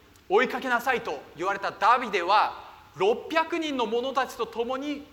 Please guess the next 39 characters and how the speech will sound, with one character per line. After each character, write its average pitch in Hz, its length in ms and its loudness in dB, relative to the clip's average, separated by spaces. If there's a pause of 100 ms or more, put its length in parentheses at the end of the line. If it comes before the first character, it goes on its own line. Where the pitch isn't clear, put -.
(220)
そ - 180 -12
の 202 120 -4
場 196 180 4
へ 185 200 -2
出 175 120 0
向 190 80 -2
き 190 120 -10
ま - 120 0
し - 40 -10
た。 - 160 -8 (1300)
け 330 140 -2
れ 339 60 0
ど 262 100 0
も、 226 200 2
途 185 200 -6
中 320 200 -4
の 294 160 -4
ベ 185 240 -4
ソ 311 180 -6
ル 349 100 -6
川 196 280 0
で 170 140 -8
と-、 165 280 -16 (120)
疲 - 280 -2
れ 226 100 -4
て、 - 540 -4 (220)
そ 208 180 -8
こ 294 160 -4
で 330 380 -6
止 - 120 -4
ま 285 120 2
っ - 140 -8
て 311 100 -8
し - 140 -8
ま 294 100 0
っ 294 100 -8
た 269 100 -2
人 247 200 -6
が 180 340 2